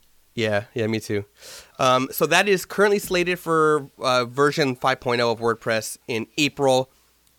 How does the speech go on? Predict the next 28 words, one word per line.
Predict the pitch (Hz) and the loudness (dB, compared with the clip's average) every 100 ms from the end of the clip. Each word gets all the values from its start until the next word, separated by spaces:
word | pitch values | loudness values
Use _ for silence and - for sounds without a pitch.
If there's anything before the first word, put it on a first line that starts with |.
| _ | _
If | 156 151 147 - - | 0 0 -2 -14 -2
Gutenberg | 151 175 165 160 160 156 - 127 123 | 2 2 2 2 2 -2 -14 -14 -4
gets | 127 - | -2 -2
finished, | - - 165 208 - - - | -12 -2 2 2 2 -10 -14
then | 135 131 131 123 - | -6 -2 0 -2 -2
it | 135 123 | -4 0
will | 120 | 0
actually | 120 - 120 | 0 -2 -6
be | 117 | -4
on | 107 107 | -4 -4
time. | 107 101 104 - | -6 -6 -6 -8
If | 120 - | -10 -6
it | 113 - | -6 -2
doesn't, | 220 220 - | 2 2 0
it'll | - 135 120 | -2 -4 -2
be | 120 | -4
delayed. | 113 107 107 107 - - | -4 -2 -4 -6 -14 -6
It | |
was | 180 | -2
already, | 165 135 127 _ | 0 0 -4 _
really, | 127 135 123 117 | -4 -2 -2 -6
already | 120 139 117 | -4 -4 -4
delayed | 113 110 101 | -4 -4 -2
once, | 104 95 - | -2 -2 -4
so, | 104 98 | -4 -2
uh, | 92 107 _ _ _ _ | -4 -8 _ _ _ _
who | 151 | -4
knows? | 107 98 - | -2 -4 -6